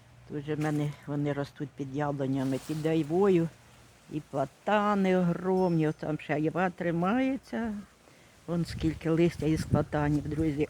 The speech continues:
Ох, в мене робота сьогодні. Так, що ми маємо тут?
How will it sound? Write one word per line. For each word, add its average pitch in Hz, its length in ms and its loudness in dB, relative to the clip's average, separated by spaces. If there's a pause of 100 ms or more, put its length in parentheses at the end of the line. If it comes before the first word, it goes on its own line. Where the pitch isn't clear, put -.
Ох, 202 300 -2
в 165 40 -4
мене 151 280 2
робота 143 500 -4 (140)
сьогодні. 175 520 0 (880)
Так, 185 320 2
що 202 240 -2
ми 202 180 6
маємо 151 500 2
тут? 202 340 -4